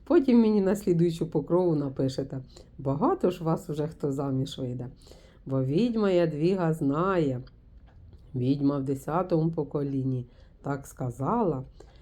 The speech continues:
весільною хусткою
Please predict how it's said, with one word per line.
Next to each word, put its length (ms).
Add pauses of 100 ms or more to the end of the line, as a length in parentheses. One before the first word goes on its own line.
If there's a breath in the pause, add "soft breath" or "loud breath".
(640 soft breath)
весільною 840
хусткою 920